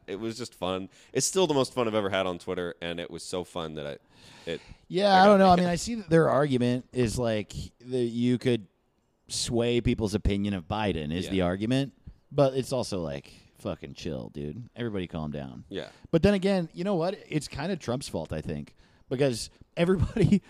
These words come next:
Speaker 2: <laughs> everybody was like, "Twitter, you're not, like, nobody owns your airwaves. This isn't like, this can't be regulated by the government. We, that's
Speaker 1: Mm-hmm.
Speaker 2: not how the internet works.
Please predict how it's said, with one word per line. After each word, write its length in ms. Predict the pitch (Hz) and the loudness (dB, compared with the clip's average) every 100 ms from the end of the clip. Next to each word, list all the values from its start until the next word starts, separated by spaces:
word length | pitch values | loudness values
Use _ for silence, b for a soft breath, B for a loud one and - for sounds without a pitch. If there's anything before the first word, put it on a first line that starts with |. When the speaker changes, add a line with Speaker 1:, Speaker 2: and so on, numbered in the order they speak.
| - | -14
Speaker 2:
<laughs> 160 | - | 0
everybody 260 | 196 233 240 | 2 4 4
was 160 | 214 170 | 4 4
like, 300 | 175 139 - b b b b - | 2 0 -6 b b b b 2
"Twitter, 480 | - 226 190 120 95 _ _ _ _ _ - 151 | 10 10 10 0 -10 _ _ _ _ _ -20 -18
you're 340 | 165 147 196 220 | -4 2 4 4
not, 400 | 196 185 160 117 _ _ _ | 4 0 -2 -6 _ _ _
like, 400 | 165 147 127 - _ _ _ _ _ _ | 4 4 4 -2 _ _ _ _ _ _
nobody 420 | 170 165 214 208 170 | 4 8 8 6 4
owns 640 | 151 147 165 147 123 117 | 0 2 0 -4 -6 -10
your 200 | 127 117 | -8 -8
airwaves. 680 | 110 131 131 117 98 87 87 | -6 -6 -2 0 -2 -4 -8
This 160 | 151 156 | -6 -4
isn't 220 | 185 165 | -4 -4
like, 320 | 135 110 - | -6 -8 -8
this 100 | 170 | -8
can't 280 | - 190 180 | -6 -6 -2
be 100 | 151 | 0
regulated 420 | 139 139 135 113 | 4 4 4 0
by 120 | 104 | -2
the 80 | 95 | -2
government. 380 | 92 123 87 73 - | -2 0 0 -2 2
We, 160 | 131 | 4
that's 220 | 131 139 | 4 2
Speaker 1:
Mm-hmm. 80 | 82 | 2
Speaker 2:
not 60 | 131 | -2
how 60 | |
the 120 | 113 107 | 0 0
internet 240 | 110 139 | 0 -2
works. 440 | 156 185 214 - | -2 -4 -6 -14